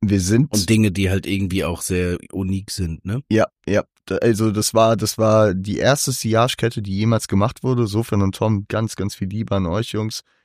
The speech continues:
Speaker 1: Die haben die mir damals gegeben, bevor die selbst noch eine hatten. Ich hab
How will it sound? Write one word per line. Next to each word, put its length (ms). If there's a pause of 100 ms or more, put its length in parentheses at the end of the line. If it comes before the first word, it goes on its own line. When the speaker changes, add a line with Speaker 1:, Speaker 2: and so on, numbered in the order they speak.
Speaker 1:
Die 80
haben 100
die 80
mir 140
damals 340
gegeben, 480
bevor 300
die 80
selbst 340
noch 120
eine 240
hatten. 260
Ich 100
hab 80